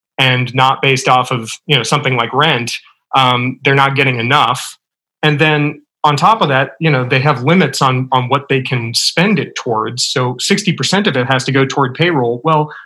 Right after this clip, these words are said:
for many gyms, their biggest cost is rent. So they end up getting a loan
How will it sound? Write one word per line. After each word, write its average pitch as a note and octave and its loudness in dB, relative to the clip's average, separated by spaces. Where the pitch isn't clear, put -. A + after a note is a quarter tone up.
for D#3+ 2
many G#3+ 4
gyms, A#2+ -2
their E3+ 2
biggest D#3+ 2
cost D#3+ 2
is B2+ -2
rent. E3+ -4
So E3 2
they E3 4
end F#3+ 4
up E3+ 0
getting E3 2
a C#3 0
loan C3 2